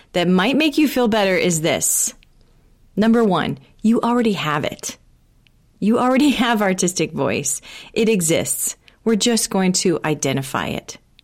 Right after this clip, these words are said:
We're just gonna look at it. Number two,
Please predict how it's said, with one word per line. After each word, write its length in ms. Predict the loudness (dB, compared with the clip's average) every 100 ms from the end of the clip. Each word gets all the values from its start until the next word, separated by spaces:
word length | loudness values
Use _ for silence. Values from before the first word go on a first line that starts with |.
| _ _ _
We're 60 | -8
just 180 | -4 -2
gonna 200 | -2 -2
look 200 | -2 -6
at 160 | -10 -14
it. 160 | -20 -20 _ _ _ _ _ _ -2
Number 240 | 2 2
two, 540 | 2 0 2 2 2